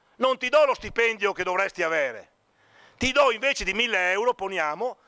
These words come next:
ti do cinquecento euro, perché gli altri cinquecento sono la partecipazione alla società. Questa cosa era entrata ed è entrata,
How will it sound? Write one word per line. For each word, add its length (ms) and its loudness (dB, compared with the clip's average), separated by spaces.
ti 80 -18
do 160 4
cinquecento 680 -2
euro, 240 -2
perché 440 -4
gli 40 -4
altri 220 -2
cinquecento 560 -2
sono 220 0
la 120 2
partecipazione 760 -2
alla 100 -2
società. 540 -8
Questa 340 2
cosa 420 2
era 200 0
entrata 560 -2
ed 100 -2
è 60 -2
entrata, 720 -2